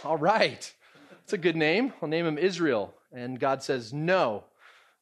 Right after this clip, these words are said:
Jezreel." Israel means God contends or God perseveres. Jezreel means scattered. So God says, "No, name him Jezreel," which is really speaks to a metaphorical,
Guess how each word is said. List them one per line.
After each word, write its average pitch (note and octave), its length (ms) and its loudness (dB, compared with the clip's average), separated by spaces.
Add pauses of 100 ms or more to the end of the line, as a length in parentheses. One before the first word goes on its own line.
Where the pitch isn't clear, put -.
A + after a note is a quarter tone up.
(140)
Jezreel." C3 640 0
Israel A3 400 4
means D#3+ 300 0
God D#3 280 4
contends C#3 720 0
or B2+ 140 -2
God D3 340 2
perseveres. C#3+ 840 0
Jezreel F#3 460 2
means C#3+ 460 -4 (280)
scattered. C#3 640 -2 (1300)
So D3+ 140 -6
God F3+ 280 4
says, E3 240 2
"No, F#3 180 4
name A3 220 2
him F#3 260 2
Jezreel," D3 840 2 (600)
which E3 200 2
is E3+ 240 2 (140)
really G#3 420 2
speaks - 380 -4
to G3 120 2
a E3+ 40 4
metaphorical, F#3 1200 2